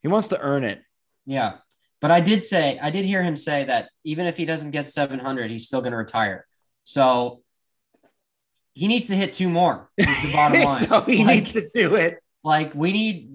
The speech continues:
Speaker 2: you know, he needs to hit two more. I think there's ten games left. So this is not, this is not a lock by any means. And I'll tell you another thing. The Cardinals better be starting his old ass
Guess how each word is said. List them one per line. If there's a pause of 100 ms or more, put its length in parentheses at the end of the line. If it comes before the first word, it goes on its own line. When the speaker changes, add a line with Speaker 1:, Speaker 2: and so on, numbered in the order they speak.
(120)
Speaker 2:
you
know,
he
needs
to
hit
two
more.
I
think
there's
ten
games
left.
So
this
is
not,
this
is
not
a
lock
by
any
means. (300)
And
I'll
tell
you
another
thing. (260)
The
Cardinals
better
be
starting
his
old
ass